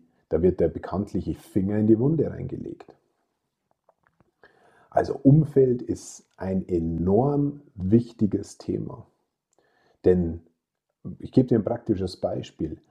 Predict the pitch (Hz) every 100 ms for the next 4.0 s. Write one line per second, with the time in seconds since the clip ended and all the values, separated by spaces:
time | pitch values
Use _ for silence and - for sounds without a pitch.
0 | _ _ _ _ _ _ 117 - - 113
1 | 104 101 98 _ _ - 104 92 87 87
2 | _ _ - - 101 117 110 98 87 80
3 | 90 - 120 117 117 117 120 135 147 -